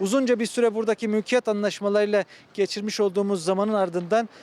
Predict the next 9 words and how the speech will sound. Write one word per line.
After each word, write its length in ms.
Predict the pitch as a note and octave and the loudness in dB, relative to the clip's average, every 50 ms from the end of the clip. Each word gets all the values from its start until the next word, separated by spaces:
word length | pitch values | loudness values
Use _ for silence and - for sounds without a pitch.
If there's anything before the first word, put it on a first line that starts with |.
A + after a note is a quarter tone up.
| - - - | -20 -18 -4
hızlı 280 | - F#3+ G3 F3+ A3 G3 | -2 -2 0 0 0 2
bir 120 | G#3+ G3+ | 2 0
inşaat 500 | G3 G3+ F#3+ F3 - G3 F#3 F#3 - - | 0 0 -6 -4 0 0 0 0 0 -4
yapılaşma 500 | F3+ F3 F#3 E3 F#3 F#3+ F3+ - - G3+ | -8 -6 -6 -4 -2 -2 -2 0 -2 -4
çalışması 680 | - - F#3+ F3+ F3 - - F3+ E3+ - - A3+ A3+ A3+ - - - - - - | -2 -2 -2 -4 -4 -6 -6 -6 -6 -4 0 0 0 0 0 -8 -20 -16 -4 -2
ve 120 | G#3 F#3 | -2 0
bundan 280 | F#3+ F#3+ G3 A3+ C4 B3 | 2 0 2 2 2 0
sonrasında 640 | - - G#3+ G3+ G3+ F3 - A3+ A3+ A3+ A3 F#3+ | 0 0 2 2 2 0 0 -2 0 2 2 4
da 180 | F#3+ G3 G#3 G#3 | 4 2 2 2